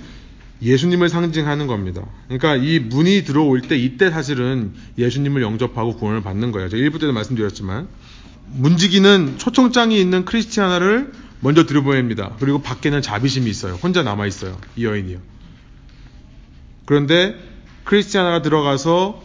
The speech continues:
상황을 설명하고 밖에 있는 자비심 이 자매를 들여보낼 수 있겠냐 했더니 이 문지기가 너무나 당연하게, 너무나 기쁘게 문을 열고 "자비심도 안으로 들어오라." 이런 얘기가 이어지는 거죠.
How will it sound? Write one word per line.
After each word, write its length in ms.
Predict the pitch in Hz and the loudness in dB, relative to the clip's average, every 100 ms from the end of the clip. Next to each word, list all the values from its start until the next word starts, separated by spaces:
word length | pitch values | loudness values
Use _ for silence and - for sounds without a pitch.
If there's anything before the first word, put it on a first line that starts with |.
| - | -18
상황을 400 | - 175 175 170 | -2 0 2 2
설명하고 480 | 170 160 147 139 139 | 0 0 0 -2 -2
밖에 340 | 123 - 151 | -4 0 0
있는 180 | 147 143 | 2 -2
자비심 540 | 123 113 127 135 123 | -2 -2 -2 -2 -2
이 160 | 113 123 | -2 -4
자매를 600 | 120 113 120 131 175 208 - - | -4 -2 0 0 -2 -4 -16 -8
들여보낼 400 | - 135 139 139 131 | 2 2 4 2 2
수 100 | 123 | 0
있겠냐 320 | 123 117 120 | 0 0 2
했더니 580 | 110 - 110 139 214 247 - - - | 0 -2 -2 0 0 -2 -8 -12 -6
이 60 | 120 | -2
문지기가 840 | 120 131 127 113 110 143 180 - - 143 | 0 0 -2 -2 0 0 -2 -10 -12 -2
너무나 500 | 185 202 165 104 95 | 0 2 0 -2 -4
당연하게, 640 | 120 135 127 104 104 196 - - | 0 2 0 -2 -4 -6 -12 -4
너무나 540 | 120 135 143 131 - | -2 0 0 0 -2
기쁘게 640 | 143 131 143 127 147 95 - - - - | -6 -4 0 2 2 0 -8 -18 -16 -4
문을 300 | 123 143 127 | 0 2 2
열고 540 | 110 107 127 180 208 - - | 2 2 0 0 -4 -16 -8
"자비심도 800 | 110 110 123 120 110 101 123 180 | -4 -2 -2 -2 -4 -2 -4 -2
안으로 340 | 113 113 120 113 | 0 0 0 -2
들어오라." 600 | 110 107 98 98 95 92 | -2 -2 -2 -2 -4 -2
이런 260 | 120 127 | 0 0
얘기가 540 | 107 101 101 104 101 98 | 0 -2 -2 -2 -4 -4
이어지는 460 | 120 127 117 117 107 | 0 0 0 -2 -2
거죠. 360 | 98 95 175 | -4 -4 -6